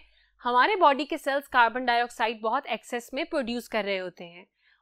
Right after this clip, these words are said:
और उनको ऑक्सीजन भी इतनी ही एक्सेस में चाहिए होती है। अब हार्ट के ऊपर प्रेशर है कि उसने जल्दी से ऑक्सीजन हमारी पूरी बॉडी तक पहुंचाना है,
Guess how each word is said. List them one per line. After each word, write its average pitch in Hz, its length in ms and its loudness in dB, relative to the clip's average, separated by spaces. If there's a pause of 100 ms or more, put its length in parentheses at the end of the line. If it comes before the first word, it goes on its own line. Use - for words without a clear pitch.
और 247 100 2
उनको 370 300 0
ऑक्सीजन 311 600 2
भी 294 120 0
इतनी 311 420 -4
ही 339 180 0
एक्सेस 254 440 -6
में 330 120 -4
चाहिए 233 380 4
होती 190 360 -6
है। 180 180 -18 (420)
अब 262 300 0
हार्ट 285 400 6
के 415 140 0
ऊपर 392 220 0
प्रेशर 285 420 -2
है 247 180 -2
कि 320 140 -10
उसने 330 280 -4
जल्दी 240 400 -2
से 277 240 -2 (360)
ऑक्सीजन 302 580 0
हमारी 277 300 2
पूरी 302 260 -4
बॉडी 220 340 0
तक 269 240 -4
पहुंचाना 214 580 -4
है, 180 200 -14